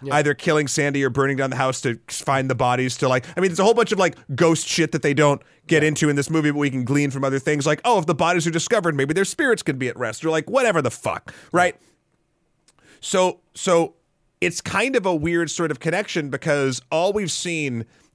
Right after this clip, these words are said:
Speaker 2: is Sandy become hyper abused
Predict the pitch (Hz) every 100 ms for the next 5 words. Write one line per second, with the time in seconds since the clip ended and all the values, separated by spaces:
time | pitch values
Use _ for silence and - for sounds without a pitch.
0 | - 143 - 156 160 165 160 147 156 143
1 | 123 147 156 190 185 185 143 123 107 98
2 | - -